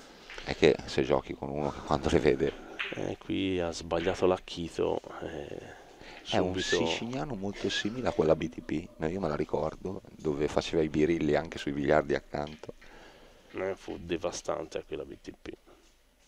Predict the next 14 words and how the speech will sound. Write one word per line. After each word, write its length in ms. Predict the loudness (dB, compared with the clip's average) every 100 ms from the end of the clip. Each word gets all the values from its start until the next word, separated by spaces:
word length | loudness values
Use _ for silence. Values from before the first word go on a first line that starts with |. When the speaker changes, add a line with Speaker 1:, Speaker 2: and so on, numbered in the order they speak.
| _ _
Speaker 2:
E 100 | -4
tra 140 | -2 2
l'altro 320 | 2 2 4
non 180 | 4 4
fu 220 | 0 -2
neanche 480 | 0 -2 -4 -4 -6
una 140 | -6
finale 680 | -8 -6 -2 -2 -2 -6 -10
a 400 | -12 -14 -14 -14
senso 460 | -8 -8 -6 -6
unico, 420 | -4 -4 -6 -10 -10
gliela 180 | -10
dette, 140 | -6 2
Speaker 1:
Tutt'altro. 460 | 6 8 6 0